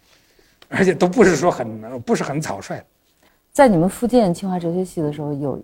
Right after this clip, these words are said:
Speaker 2: 有一些有意识地恢复一些传统吗？
Speaker 1: 对呀。
Speaker 2: 嗯。
Speaker 1: 因为清华哲学系过去是最好，最好的两个哲学系之一。
Speaker 2: 嗯。
Speaker 1: 我给《欧洲评论》写过一篇文章，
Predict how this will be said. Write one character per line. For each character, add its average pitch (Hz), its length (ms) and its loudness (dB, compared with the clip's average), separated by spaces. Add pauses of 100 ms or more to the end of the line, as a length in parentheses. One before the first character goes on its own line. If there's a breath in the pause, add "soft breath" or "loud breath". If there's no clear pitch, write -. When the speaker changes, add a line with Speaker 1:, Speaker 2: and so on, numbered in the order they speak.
Speaker 2:
有 - 140 -4
一 175 40 -4
些 233 220 0
有 151 100 2
意 180 160 -2
识 180 220 -4
地 135 260 -4 (200)
恢 - 200 -4
复 196 140 -4
一 170 40 -2
些 170 120 -6
传 - 300 -12
统 - 220 -12
吗？ - 140 -14 (160)
Speaker 1:
对 247 140 4
呀。 254 100 2 (360)
Speaker 2:
嗯。 165 200 -14 (180)
Speaker 1:
因 240 100 2
为 233 60 4
清 294 140 2
华 277 120 6
哲 170 100 2
学 196 80 6
系 196 100 -4
过 190 200 0
去 175 120 -6
是 139 140 -8
最 185 160 -2
好， 95 640 -8 (300)
最 226 120 0
好 143 160 0
的 123 80 -6
两 113 200 -6
个 113 80 -10
哲 117 120 -10
学 127 60 -6
系 123 140 -8
之 113 180 -16
一。 117 40 -20 (200)
Speaker 2:
嗯。 165 240 -12
Speaker 1:
我 175 100 0
给 175 100 -2
《欧 220 140 0
洲 214 120 0
评 143 160 -6
论》 170 100 -2
写 147 140 -8
过 156 80 -6
一 - 20 -2
篇 147 160 -6
文 104 140 -8
章， 104 120 -14